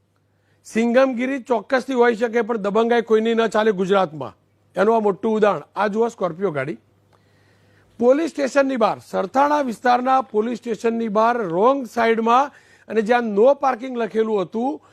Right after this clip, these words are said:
ત્યાં ગાડી પડી હતી. સામાન્ય રીતે કોઈ બોલતું નથી, કોઈ કશું કરતું નથી, પણ એ દિવસો ગયા. હવે નાગરિકો જાગૃત થઈ ગયા છે. આપ જોઈ શકો છો ડાયરેક્શન, પેલી ગાડી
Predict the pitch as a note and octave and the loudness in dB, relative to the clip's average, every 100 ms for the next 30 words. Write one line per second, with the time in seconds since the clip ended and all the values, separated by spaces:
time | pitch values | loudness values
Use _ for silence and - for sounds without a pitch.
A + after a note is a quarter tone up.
0 | _ _ A#3+ C4+ A3 G3+ G3 E3 C3+ A2 | _ _ 2 2 2 0 -2 -6 -8 -14
1 | _ _ _ _ - - A#3+ C4+ D4+ D4+ | _ _ _ _ -14 0 2 2 2 0
2 | D4 C4+ D4+ C4+ C4 A#3+ C#4+ C4+ A#3 C#4 | 0 -2 0 2 2 0 -2 -2 -2 -4
3 | C#4+ C4 B3+ C#4+ C4 A#3+ C#4+ A#3+ E3+ C3+ | -2 -4 -6 -4 -4 -2 -2 -2 -2 -8
4 | _ _ - A#3+ A3+ A3 A#3+ A#3 A3 G#3 | _ _ 0 2 2 2 2 2 2 4
5 | A#3 F#3 - _ _ _ _ _ _ - | 4 2 -4 _ _ _ _ _ _ -2
6 | G#3 B3+ A3 G#3 B3 A#3+ C4 G#3+ G#3+ A#3 | 0 2 2 0 -2 -2 0 2 0 -2
7 | A#3 A3+ G3+ G3+ A#3 A3+ A3+ C4 A3 F#3 | -2 0 0 0 -2 2 2 2 -2 -2
8 | F#3+ A3 A#3 F3 F#3 D#3+ E3 A#2+ _ _ | -2 -2 0 0 -2 -4 -8 -10 _ _
9 | _ _ _ _ _ _ - A3 C4 A#3+ | _ _ _ _ _ _ 0 2 4 2
10 | A#3+ D#4 | 2 -2